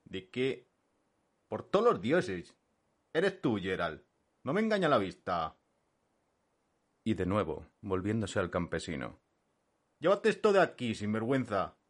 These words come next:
¿Estás sordo?» «Me han dicho», tartamudeó el aldeano,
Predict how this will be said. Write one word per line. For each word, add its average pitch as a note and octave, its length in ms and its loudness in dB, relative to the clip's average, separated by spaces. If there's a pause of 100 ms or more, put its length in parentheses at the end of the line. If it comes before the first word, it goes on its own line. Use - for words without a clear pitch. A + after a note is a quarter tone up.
(440)
¿Estás G#3 180 4
sordo?» E2+ 640 -2 (1700)
«Me D#4 100 2
han D4 220 2
dicho», A#2+ 500 0 (1300)
tartamudeó F#2 800 2
el D#2+ 100 0
aldeano, C#2 600 -4